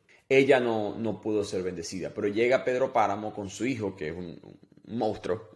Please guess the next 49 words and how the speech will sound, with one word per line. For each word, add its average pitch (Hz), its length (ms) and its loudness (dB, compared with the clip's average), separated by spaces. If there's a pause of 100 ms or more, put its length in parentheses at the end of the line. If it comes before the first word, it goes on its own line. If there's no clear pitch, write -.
(260)
pero 113 180 4
como 110 200 2
tenía 117 200 0
dinero, 139 640 2
es - 140 -4
perdonado. 90 540 -4
Y 139 100 4
eso 117 220 -2
cuenta 113 340 2
la 110 80 4
historia 107 400 2
muy 110 580 -4 (160)
injusta 104 540 -4
que 98 100 -4
hubo 98 400 0 (300)
en 101 180 -4
pueblos 104 300 0
como 107 240 -4
este 113 180 0
a 120 80 2
través 110 220 2
de 117 80 2
México 139 280 -2
y 151 60 2
toda 107 260 6
Latinoamérica. 87 680 -6 (680)
Pero 139 220 6
el 131 80 0
cura 190 480 2 (440)
se - 220 0
siente 156 320 4
arrepentido 127 540 0
y 123 60 4
el 110 120 2
cura 147 200 2
está 139 200 0
como 123 220 -4
fantasma 98 560 -2
en 95 80 -6
la 82 60 -8
historia. 87 520 -2
Y 110 260 -2
a-, 87 280 0
aquí 110 160 -4
aprendemos 147 520 2
que 127 120 -6
todos 143 260 2
estos 156 240 -2
fantasmas, 127 640 -6